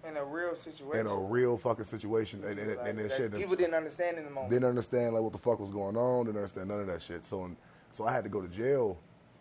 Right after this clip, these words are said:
Speaker 2: for a few months because they charged you a robbery literally just for, for a fucking few, for a few dollars worth
Speaker 1: That's
Speaker 2: of shit.
Speaker 1: crazy.
Speaker 2: But when I say shit happens for a motherfucking reason, though,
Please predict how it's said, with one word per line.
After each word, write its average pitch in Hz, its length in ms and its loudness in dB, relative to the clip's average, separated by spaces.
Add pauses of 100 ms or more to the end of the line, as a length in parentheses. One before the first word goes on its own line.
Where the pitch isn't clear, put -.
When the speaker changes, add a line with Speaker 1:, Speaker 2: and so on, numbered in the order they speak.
(240)
Speaker 2:
for 107 180 0
a 101 40 -2
few 110 200 -4
months 107 480 -2 (340)
because 101 160 -2
they 107 80 2
charged 110 360 2
you 104 100 0
a 95 60 0
robbery 101 580 0 (840)
literally 110 360 0
just 104 200 -4
for, 95 160 -6
for 95 240 -2
a - 20 -12
fucking 101 360 -4
few, 113 580 -2 (280)
for 98 100 -4
a - 20 -6
few 113 140 -6
dollars 98 280 2
worth 95 140 -4
Speaker 1:
That's 92 100 -4
Speaker 2:
of - 40 -6 (100)
shit. 104 120 2 (160)
Speaker 1:
crazy. 165 280 -10 (240)
Speaker 2:
But 107 120 2
when 113 140 0
I 120 80 4
say 117 220 0
shit 117 200 -2
happens 113 280 -2
for 110 160 0
a - 20 -2
motherfucking 107 480 0
reason, 131 340 0
though, 101 240 0